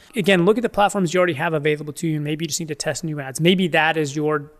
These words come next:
Speaker 2: dipping the toe into testing. Just be doing it. Single page checkout. You know, that's a big area, especially on, like, a big commerce store. There's a lot of really easy checkout systems you can put onto big commerce,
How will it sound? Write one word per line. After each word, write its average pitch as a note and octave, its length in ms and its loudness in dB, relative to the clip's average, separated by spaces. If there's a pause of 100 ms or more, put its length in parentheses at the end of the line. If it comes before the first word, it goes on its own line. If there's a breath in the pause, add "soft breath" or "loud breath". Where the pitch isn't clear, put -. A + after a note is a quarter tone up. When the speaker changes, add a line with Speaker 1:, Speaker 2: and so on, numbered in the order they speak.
(160)
Speaker 2:
dipping F#3+ 300 2
the E3+ 80 2
toe D#3+ 360 2
into C#3+ 180 -4
testing. D3 500 -2 (380 soft breath)
Just - 200 2
be C#4+ 120 4
doing F3+ 440 2
it. D3 160 -6 (180)
Single G#3 280 6
page G3 260 2
checkout. G#3+ 420 -2 (280)
You F#3 80 4
know, E3 140 6
that's F3 260 4
a G#3 60 6
big F3 360 2
area, F#3+ 480 2
especially G#3 400 0
on, G#3+ 120 0
like, E3+ 160 -2
a D#3 40 0
big E3+ 220 -2
commerce F#3+ 360 -2
store. D3+ 140 -4
There's D3+ 140 -2
a F3 80 0
lot D3 400 -2
of F#3+ 80 -4 (600)
really A#3 640 0 (120)
easy G3+ 460 -4
checkout D#3 600 0 (160)
systems F3 600 2
you D#3+ 60 -6
can D#3 160 -6
put E3+ 200 0
onto D#3 340 -4 (220)
big E3 160 -2
commerce, E3 520 0